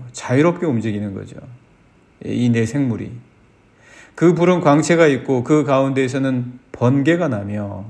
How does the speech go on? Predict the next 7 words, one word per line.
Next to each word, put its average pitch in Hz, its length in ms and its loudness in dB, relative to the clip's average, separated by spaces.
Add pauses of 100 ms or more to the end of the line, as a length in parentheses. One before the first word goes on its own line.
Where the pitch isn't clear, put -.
(140)
십사 120 400 -6
절, 143 320 -2 (260)
그 135 140 2
생물들은 147 760 0 (240)
번개 123 320 2
모양같이 117 760 -2 (100)
왕래하였다. 104 880 -8